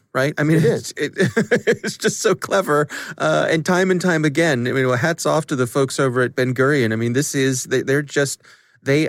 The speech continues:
Speaker 1: this is one of their specialities, right? Is just coming up,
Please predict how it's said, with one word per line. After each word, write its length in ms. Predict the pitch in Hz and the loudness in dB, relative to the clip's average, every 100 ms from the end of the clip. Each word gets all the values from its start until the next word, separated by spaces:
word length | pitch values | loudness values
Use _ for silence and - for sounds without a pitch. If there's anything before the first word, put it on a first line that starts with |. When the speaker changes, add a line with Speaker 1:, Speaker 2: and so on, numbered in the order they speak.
| - | -4
Speaker 1:
this 320 | 131 165 - | -2 -2 0
is 200 | 147 131 | -4 -2
one 160 | 123 131 | 0 0
of 100 | 147 | 2
their 220 | 135 151 | 2 2
specialities, 1120 | - - - 131 160 156 185 170 107 135 - | 0 -4 -4 -2 0 2 2 2 0 -4 -4
right? 280 | 120 113 147 | 0 0 0
Is 220 | 135 117 | -2 -4
just 300 | - 127 - | -6 -8 -8
coming 340 | - 151 147 143 | -6 -4 -2 -2
up, 180 | 147 | -4